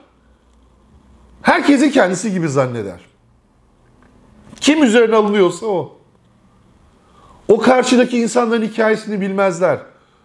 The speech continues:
O insanları sadece bir araç ve iki bin lira, üç bin lira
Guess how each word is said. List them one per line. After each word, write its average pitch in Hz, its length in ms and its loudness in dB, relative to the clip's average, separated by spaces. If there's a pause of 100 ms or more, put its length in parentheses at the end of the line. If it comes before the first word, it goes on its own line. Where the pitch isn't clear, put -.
(420)
O 240 140 4
insanları 269 460 0
sadece 262 420 -2
bir 262 300 -2
araç 247 340 -2 (340)
ve 220 200 0
iki 262 260 -2
bin 247 160 0
lira, 220 180 0
üç 247 280 -6
bin 220 140 -4
lira 233 320 -2